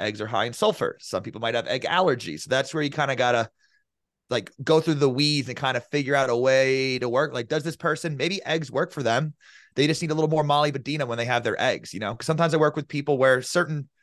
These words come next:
some people, you gotta be people, people with where they're at. I'm sure you're familiar with this. It's like, you can't expect everyone to drop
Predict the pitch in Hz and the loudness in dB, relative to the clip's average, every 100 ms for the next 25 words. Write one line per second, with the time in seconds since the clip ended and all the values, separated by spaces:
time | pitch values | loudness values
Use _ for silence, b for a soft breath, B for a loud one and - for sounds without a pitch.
0 | b b - 240 247 - 185 175 160 - | b b -2 0 0 -2 -4 2 2 4
1 | 196 185 165 151 147 - 147 123 113 110 | 2 2 -2 -4 -8 -4 -2 0 0 -2
2 | 85 87 80 - 120 - 131 117 107 - | 0 0 0 -2 -6 -2 0 0 -2 -6
3 | - 117 110 104 101 - 98 113 101 - | -8 -4 -2 -2 -4 -2 -2 -2 -8 -2
4 | 113 110 - b b b 143 180 165 165 | 0 0 -4 b b b 0 0 2 0
5 | 151 139 139 135 123 120 113 127 117 | 2 2 2 0 -2 -4 -4 0 0